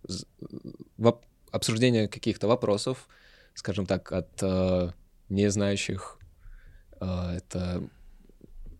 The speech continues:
я буду делиться, возможно, своим опытом, о том, как я к этому пришёл, как я захотел, э, вообще находиться в этой сфере.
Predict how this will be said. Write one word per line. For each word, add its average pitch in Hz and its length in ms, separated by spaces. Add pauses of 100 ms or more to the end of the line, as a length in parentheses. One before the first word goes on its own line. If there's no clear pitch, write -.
я 101 260
буду 98 280
делиться, 95 540
возможно, 92 400
своим 107 360
опытом, 113 520 (420)
о 87 120
том, 90 240
как - 220
я 92 60
к - 100
этому 110 320
пришёл, - 380
как - 180
я 95 60
захотел, 113 500 (520)
э, 101 60
вообще 92 720 (380)
находиться 101 560
в 90 40
этой - 160
сфере. 117 400